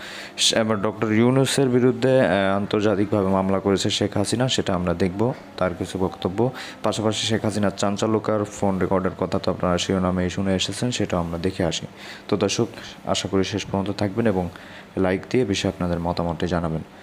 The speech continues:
তো দর্শক, চলুন স্ক্রিনে বিস্তারিত তথ্যগুলো জেনে আসা যাক।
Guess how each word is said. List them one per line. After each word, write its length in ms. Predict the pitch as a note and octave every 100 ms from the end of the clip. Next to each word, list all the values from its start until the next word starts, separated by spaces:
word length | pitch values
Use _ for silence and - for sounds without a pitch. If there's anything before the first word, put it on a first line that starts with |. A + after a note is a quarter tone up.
| - - -
তো 80 |
দর্শক, 240 | F#2 F#2 G2
চলুন 340 | - A#2 G#2+ G2+
স্ক্রিনে 320 | - F#2+ F#2
বিস্তারিত 480 | F2 - F#2+ E2+ E2
তথ্যগুলো 520 | E2+ - F2+ E2 E2
জেনে 220 | F2+ E2+
আসা 240 | D#2+ -
যাক। 180 | - D#2+